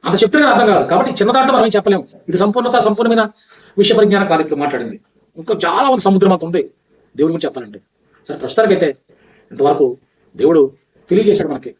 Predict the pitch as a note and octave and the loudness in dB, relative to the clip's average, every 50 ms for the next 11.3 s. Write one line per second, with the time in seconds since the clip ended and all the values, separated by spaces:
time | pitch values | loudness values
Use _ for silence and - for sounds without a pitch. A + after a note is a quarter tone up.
0 | _ C3 B2 B2+ C3 A#2 A#2 A2 G#2 G#2 G2+ - _ _ _ _ _ _ _ _ | _ -8 -6 -6 -6 -8 -10 -12 -14 -16 -18 -20 _ _ _ _ _ _ _ _
1 | _ _ _ _ - G3+ A3+ A#3 A3+ A#3+ B3 - B3+ A#3+ A3 G3+ F3 - _ _ | _ _ _ _ -20 -16 -10 -8 -6 -4 -2 0 2 2 2 2 0 -2 _ _
2 | _ _ _ _ _ _ _ _ _ _ _ _ - C#3 C3+ C#3 C3 - - - | _ _ _ _ _ _ _ _ _ _ _ _ -6 0 2 2 2 2 -2 -10
3 | _ _ _ _ _ _ _ - - - F4+ F4+ F4+ - - - - - F#3 F#3+ | _ _ _ _ _ _ _ -12 -8 -6 -4 -4 -4 -6 -8 -10 -4 0 2 2
4 | F#3+ - F3 G3 F#3+ G#3 G#3+ C4 C4 A3+ G3+ - A3 G3+ F#3 F3+ D#3 D3 C#3 - | 2 2 2 2 2 2 2 2 2 2 2 2 2 2 2 2 0 0 -4 -4
5 | - C#3 C3+ D#3+ F3 G3 F#3+ F#3 F3+ - G#3 G#3+ - _ _ _ _ _ _ _ | -6 -2 0 2 2 2 2 0 0 0 -2 -4 -4 _ _ _ _ _ _ _
6 | _ _ _ _ _ _ _ _ _ _ _ _ - - F#4 - - E4+ - - | _ _ _ _ _ _ _ _ _ _ _ _ -8 -2 0 0 0 0 0 0
7 | C4 C#4 D4 D4 C#4 C4 B3 G#3+ G3+ F3+ E3+ E3+ D3+ D3+ D3+ B2 A2+ - _ _ | 0 2 2 2 2 2 2 2 2 2 2 2 2 0 0 -2 -4 -6 _ _
8 | _ _ _ C3+ C3+ D#3 D#3 - - - - D3+ E3+ F3 F3 F3 E3+ D#3+ D3 C#3 | _ _ _ -10 -4 -2 -2 -2 -2 -2 -2 0 0 2 0 -2 -2 -4 -4 0
9 | E3+ B3 B3+ C#4 A3 A#3+ A3+ A3 G3+ - - - A#3+ A3+ - F#3 - - _ _ | 2 2 2 2 -2 -2 -2 -2 -4 -4 -6 -6 -10 -12 -16 -20 -20 -20 _ _
10 | _ _ _ _ _ _ _ _ _ _ _ _ _ _ _ _ _ - - D3+ | _ _ _ _ _ _ _ _ _ _ _ _ _ _ _ _ _ -4 -2 0
11 | D#3 D3+ D3 C#3+ C#3 C3+ | 0 2 2 2 0 -2